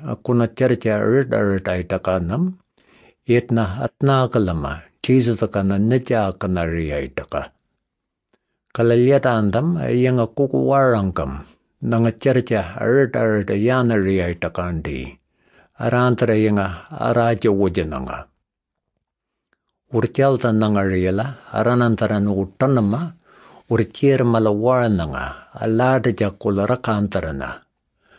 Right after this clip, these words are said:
Kalarantara kana, alira jakanlanam. Yetna rakantara urkierma,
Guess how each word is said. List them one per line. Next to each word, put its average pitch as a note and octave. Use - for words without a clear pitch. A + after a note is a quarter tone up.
Kalarantara A#2+
kana, G#2
alira A#2+
jakanlanam. F2
Yetna B2
rakantara A2
urkierma, A#2